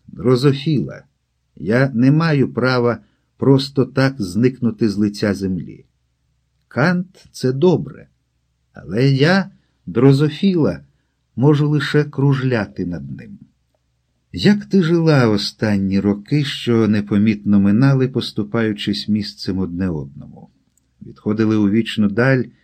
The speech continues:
і про них усе менше пам'яталося, лише скупі фрагменти радості чи смутку інколи оживали.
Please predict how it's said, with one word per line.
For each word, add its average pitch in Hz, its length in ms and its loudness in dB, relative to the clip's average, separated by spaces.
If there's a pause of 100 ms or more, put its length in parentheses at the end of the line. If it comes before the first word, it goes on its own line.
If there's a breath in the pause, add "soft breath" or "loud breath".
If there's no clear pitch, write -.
(280 soft breath)
і 92 100 -12
про 87 180 -6
них 110 180 0
усе 113 220 0
менше 117 440 0
пам'яталося, 107 920 -6
лише 104 240 -8
скупі 117 380 -4
фрагменти 131 600 0
радості 120 540 -2
чи 104 160 -6
смутку 139 640 -2 (400 loud breath)
інколи 120 540 2
оживали. 104 680 0